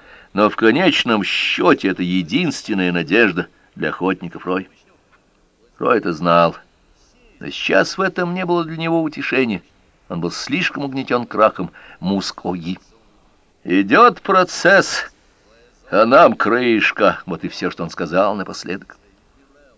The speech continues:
Другие не поняли, но Джек его понял, и это ему не понравилось. Рой снова захохотал коротким злым смешком, и Джек знал, это Рой признаёт, что Лес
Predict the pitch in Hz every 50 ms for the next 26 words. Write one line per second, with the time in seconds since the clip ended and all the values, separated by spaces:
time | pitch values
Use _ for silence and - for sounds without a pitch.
0 | _ _ - 95 107 120 143 104 139 180 117 95 92 90 92 95 92 85 - -
1 | 95 92 90 92 90 85 82 82 82 - _ _ _ _ _ _ _ _ _ -
2 | - 117 104 87 90 123 139 143 123 - - - 87 85 80 82 82 78 - -
3 | - 117 113 104 92 87 82 - _ _ _ _ _ _ _ _ _ - - -
4 | - - 87 82 87 90 85 - 80 80 78 78 80 76 80 90 - - - -
5 | _ _ _ _ _ _ _ _ _ _ _ _ _ - 85 90 92 92 - -
6 | - - 107 110 110 101 95 92 87 92 85 - - - - 95 90 - 110 117
7 | 123 123 120 110 - - 95 92 104 110 110 107 90 - - 98 90 78 82 92
8 | 92 90 85 - 90 90 87 85 - - - 98 107 107 104 95 87 _ _ _
9 | _ _ _ _ _ _ _ _ - - 80 - - - 143 107 92 87 95 127
10 | 139 131 107 - - 110 123 120 - 123 123 131 143 139 127 - - 120 139 139
11 | 135 110 123 131 131 139 147 165 165 156 143 - - - - - 139 117 107 110
12 | 107 101 113 151 160 151 143 110 - - - -